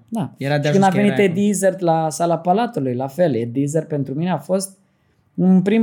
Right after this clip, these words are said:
Speaker 1: model că semănam foarte mult cu, cu stilul lui. Era foarte mult pe luat un moment din istorie și dezvoltat în alt fel, în alt fel
Speaker 2: Deși
Speaker 1: perspectivă.
Speaker 2: tu te inspiri de la alții.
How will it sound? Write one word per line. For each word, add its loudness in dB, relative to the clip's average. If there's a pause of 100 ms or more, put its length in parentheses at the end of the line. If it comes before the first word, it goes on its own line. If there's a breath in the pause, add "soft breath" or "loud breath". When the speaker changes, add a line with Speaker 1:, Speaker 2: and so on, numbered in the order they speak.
Speaker 1:
model 2 (1040 soft breath)
că 4
semănam 2
foarte 2
mult 0
cu, 0
cu -8
stilul 0
lui. 0
Era 0
foarte -2
mult -2
pe 0
luat -4
un -4
moment -4
din -2
istorie -2
și -10 (120)
dezvoltat -2
în -2
alt -6
fel, 0
în -4
alt -2
fel -6
Speaker 2:
Deși -2
Speaker 1:
perspectivă. 0
Speaker 2:
tu 0
te -2
inspiri -2
de -2
la 0
alții. -6